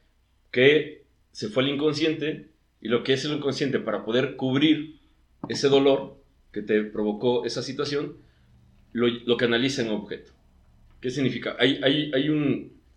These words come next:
un ejemplo, este, eh,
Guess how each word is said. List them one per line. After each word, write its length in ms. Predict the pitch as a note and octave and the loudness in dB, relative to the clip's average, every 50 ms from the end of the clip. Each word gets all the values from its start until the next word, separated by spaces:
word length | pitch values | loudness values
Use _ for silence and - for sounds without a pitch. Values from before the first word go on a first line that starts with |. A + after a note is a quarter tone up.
| _ _ _ _ _ _ | _ _ _ _ _ _
un 240 | A#2+ C3 C#3 C#3 C#3 | -2 0 0 2 0
ejemplo, 640 | B2 C#3 C3+ A#2 B2 B2+ C3 C3 C3 C3 - - A2 | 0 -2 -4 -4 0 0 2 2 2 0 -2 -4 -6
este, 520 | G#2 G#2 - - G#2 F#2+ F#2 F#2 F#2+ - - - _ _ - - _ _ _ _ _ _ _ _ _ _ _ | -6 -6 -8 -8 -6 -6 -6 -6 -10 -16 -20 -20 _ _ -20 -20 _ _ _ _ _ _ _ _ _ _ _
eh, 120 | - - | -20 -20